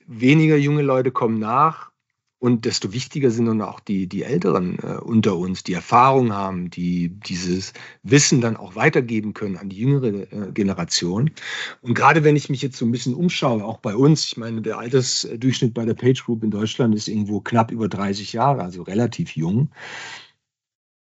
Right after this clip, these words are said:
Ich habe nicht das Gefühl, dass die jungen Leute sich da irgendwie gegen die Älteren stellen oder wenig Respekt zeigen, sondern eher offen sind, von den Älteren lernen wollen,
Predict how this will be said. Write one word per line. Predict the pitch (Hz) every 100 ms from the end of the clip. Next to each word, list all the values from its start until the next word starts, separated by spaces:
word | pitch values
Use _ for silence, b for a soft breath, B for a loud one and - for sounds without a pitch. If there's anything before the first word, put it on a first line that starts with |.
| _
Ich | 101 98
habe | 107
nicht | 107 -
das | 110 -
Gefühl, | - - 135
dass | 117 -
die | -
jungen | 104 110
Leute | 110 95 107 107
sich | 107 -
da | -
irgendwie | 98 107 104 101
gegen | 95 98
die | 90
Älteren | 87 127 139 127
stellen | - 101 95 113 117
oder | 90 101 95 92
wenig | 90 87 101 98 107 -
Respekt | - - 123 -
zeigen, | - 95 95 123
sondern | 98 101 101 92
eher | 92 110
offen | 95 120 - 120
sind, | 120 131 135
von | -
den | 101
Älteren | - 104 113 117 110
lernen | 101 117 127 98
wollen, | 87 95 117